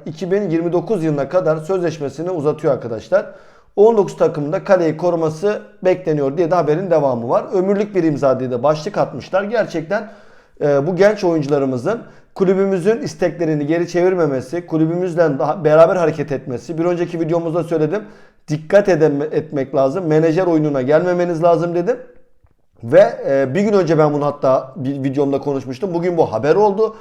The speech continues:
Menajer istilası diye bugün bu haber oldu. Şimdi de böyle bir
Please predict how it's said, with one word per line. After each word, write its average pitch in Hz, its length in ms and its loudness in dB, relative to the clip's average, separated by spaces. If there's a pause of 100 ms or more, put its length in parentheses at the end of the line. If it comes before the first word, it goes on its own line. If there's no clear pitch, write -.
(280)
Menajer 160 420 2
istilası 139 600 0
diye 117 160 -4
bugün 123 260 -4
bu 110 60 -2
haber 117 320 2
oldu. 220 420 2 (260)
Şimdi 185 340 0
de 226 200 -2 (140)
böyle 185 260 2
bir 175 200 0